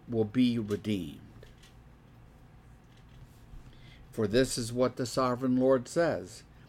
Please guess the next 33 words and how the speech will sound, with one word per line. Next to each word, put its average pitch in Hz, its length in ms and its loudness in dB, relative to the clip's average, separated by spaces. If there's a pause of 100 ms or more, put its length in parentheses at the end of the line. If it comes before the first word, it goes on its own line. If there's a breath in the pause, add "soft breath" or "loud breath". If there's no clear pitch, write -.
(240 soft breath)
At 107 160 -6
first 139 380 4
my 135 160 4
people 143 440 0
went 143 240 4
down 143 280 0
to 123 60 0
Egypt 143 480 -4
to 127 100 0
live. 143 540 2 (640 soft breath)
Lately, 165 640 4 (420)
Assyria 139 580 6
has 101 220 -2
oppressed 90 540 -6
them, 80 300 -12 (240 soft breath)
or 151 140 8
Babylon 156 720 6
has 98 260 -6
oppressed - 520 -8
them. 85 260 -16 (340 soft breath)
Imagine 214 520 2
you're 226 80 4
reading 185 380 4
this 170 360 2
and 139 240 4
you 175 340 2 (120)
are 151 200 4
a 139 120 6
Jew 165 320 0
living 180 440 2
in 170 140 0
Jesus' 147 800 -4
day. 104 380 4